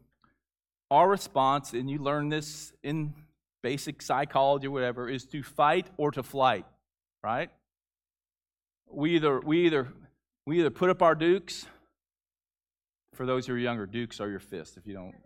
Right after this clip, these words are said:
for the, <laughs> in case you get a comment, "What is he talking about?"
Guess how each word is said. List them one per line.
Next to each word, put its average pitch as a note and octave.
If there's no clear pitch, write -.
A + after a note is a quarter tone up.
for G#2+
the, G#2+
<laughs> -
in -
case C3+
you C3+
get B2+
a G#2+
comment, B2+
"What F#3+
is A#3
he -
talking E3
about?" F#2+